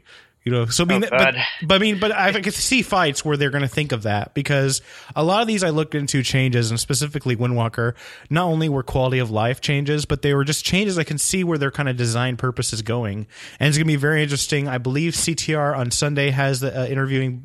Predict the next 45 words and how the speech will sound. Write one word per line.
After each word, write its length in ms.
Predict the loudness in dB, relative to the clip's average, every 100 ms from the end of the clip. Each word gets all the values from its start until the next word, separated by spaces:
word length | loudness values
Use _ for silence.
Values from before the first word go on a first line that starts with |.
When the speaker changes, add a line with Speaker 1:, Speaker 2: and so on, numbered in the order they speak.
| -2
Speaker 1:
them 200 | -2 -2
first, 460 | -2 0 0 -2
and 160 | -2 0
then 300 | 2 0 -2 -6 -20 -20 -10 -4
I 80 | 0
think 260 | 0 0
after 260 | 0 0 0
that, 380 | 2 2 0 -8 _
uh, 460 | -4 -2 0 0 -4 -8 _ -20 -6
Game 180 | -2 0
Breaker 240 | 0 0
is 100 | -2
interviewing 440 | -2 -2 0 0 0
them 120 | 0
the 100 | -2
following 460 | -2 -2 -2 -2 -2
week. 340 | -4 -6 -12 -20 _ _ -8
Not 200 | -6 -2
positive 360 | 0 0 -2
on 160 | -4 -4
that, 360 | -6 -8 -10 -14 _ _ _ _ -20 -18 -4
but 80 | 0
I 80 | 2
know 140 | 2
C 160 | 2 2
T 120 | 2
R 80 | 2
is 100 | 2
definitely 280 | 2 2
Speaker 2:
Fed 60 | 2
Speaker 1:
this 80 | 2
Sunday. 480 | 0 -2 -2 -4 -8 -14 -20 _
So 300 | -4 0 2
Speaker 2:
Fed 60 | 2
Speaker 1:
that's 100 | 0
Speaker 2:
Boss 340 | -2 -8 -12 -6
has 540 | -6 -6 -8 -10 -10 -6
an 200 | -4 -4
interview 340 | -6 -6 -6
as 100 | -2
well. 340 | 0 0 0 -8 _ _
Speaker 1:
What 180 | -2 2
was 140 | 2 2
Speaker 2:
Um, 120 |
Speaker 1:
that? 80 | -2